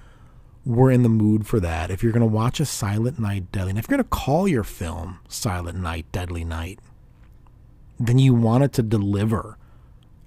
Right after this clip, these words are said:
on the promise of that title. And it doesn't at all. Be-, I mean, they do kill a Santa Claus in there. And again, that's why I say I feel like it's shoehorned in.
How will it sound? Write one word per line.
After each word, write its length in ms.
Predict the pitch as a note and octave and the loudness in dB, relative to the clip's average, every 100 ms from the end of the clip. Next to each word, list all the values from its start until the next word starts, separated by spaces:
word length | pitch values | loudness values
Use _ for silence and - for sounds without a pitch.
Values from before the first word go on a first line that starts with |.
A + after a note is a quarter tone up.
| - | -12
on 160 | G2+ F#2 | -8 -8
the 80 | E2 | -8
promise 720 | - F#2+ F2 E2 - - - - - | -6 -6 -4 -8 -10 -16 -18 -20 -10
of 160 | G2+ F2+ | -8 -6
that 220 | F2+ - | -6 -8
title. 500 | - - A2+ F#2 - - - - - - - | -6 -2 -2 -2 -8 -18 -20 -20 -20 -12 0
And 100 | C#3 | 2
it 160 | A#2 | 2
doesn't 680 | G#2+ G2 B2+ A2+ D#2+ D#2+ - - - | 0 2 2 0 -4 -10 -16 -20 -14
at 120 | G2+ | -10
all. 440 | F2 E2 D#2+ - - - - - - - - - - - - - - A#2+ | -8 -6 -8 -10 -18 -20 -20 -20 -20 -20 -20 -20 -20 -20 -20 -20 -6 4
Be-, 220 | B2+ B2 | 4 6
I 60 | C3+ | 4
mean, 220 | C3 C3 | 6 6
they 100 | A#2+ | 4
do 180 | A#2 D3+ | 4 4
kill 240 | C#3 C#3+ | 4 2
a 40 | A#2+ | 2
Santa 260 | - G#2 | 0 0
Claus 320 | A#2+ - A2 F#2+ | -2 -6 -12 -10
in 100 | F#2+ | -10
there. 280 | G2 G#2 - - - - - - - - - | -10 -12 -16 -20 -20 -20 -20 -20 -20 -12 -2
And 100 | A2+ | 0
again, 140 | G#2+ | 0
that's 120 | G2 | 0
why 100 | G#2+ | 0
I 20 | |
say 260 | F#2+ G#2 F2+ | 0 -2 -2
I 60 | G2 | -2
feel 220 | G2 G#2+ | 0 -2
like 80 | E2 | -2
it's 100 | - | -10
shoehorned 880 | - - B2+ A#2+ G#2 A2 G2+ F#2 | -12 0 4 4 4 2 2 0
in. 260 | F2 F#2+ F2 | -2 -4 -6